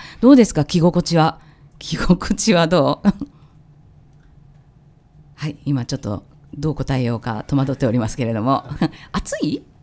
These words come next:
ちょっと暑い？そうでもない。ちょ、うん、うん。あの子ちょっと、うん、うんって言うんですけどね。はい。えー、みんなちょっとね、固まってしまいましたけれども。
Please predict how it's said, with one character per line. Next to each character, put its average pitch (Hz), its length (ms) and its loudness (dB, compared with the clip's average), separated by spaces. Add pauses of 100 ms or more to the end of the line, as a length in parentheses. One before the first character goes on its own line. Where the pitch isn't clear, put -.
(120)
ち - 80 -8
ょ - 20 -4
っ - 60 -16
と - 100 -10
暑 - 220 -10
い？ - 100 -8 (1120)
そ - 120 -6
う 302 40 2
で 214 80 -2
も - 60 -10
な - 40 -14
い。 - 100 -20 (880)
ち - 100 -6
ょ、 - 100 -6
う 226 40 0
ん、 226 140 -2
う 202 60 -2
ん。 190 180 -4
あ 214 100 -2
の 214 80 -4
子 - 120 -8
ち 185 100 -6
ょ - 0 -
っ - 20 -14
と、 - 120 -12
う - 40 -2
ん、 180 200 0
う - 40 4
ん 127 40 2
っ - 20 -14
て 139 80 2
言 143 140 -4
う 214 40 2
ん 202 40 6 (240)
で 196 80 -2
す - 80 -12
け 139 100 -6
ど - 80 -6
ね。 180 160 -4 (320)
は 185 200 0
い。 285 60 -4 (220)
え 160 160 0
ー、 - 20 2
み 175 120 2
ん - 20 2
な 160 80 2
ち - 80 -2
ょ - 20 -2
っ - 20 -4
と 135 100 0
ね、 143 100 2
固 185 220 -4
ま 185 80 2
っ 175 40 -4
て 160 120 -4
し 165 80 -2
ま 160 100 4
い 156 60 2
ま 160 100 0
し 160 60 -8
た 147 80 0
け 135 100 2
れ 131 80 2
ど 139 80 2
も。 147 180 4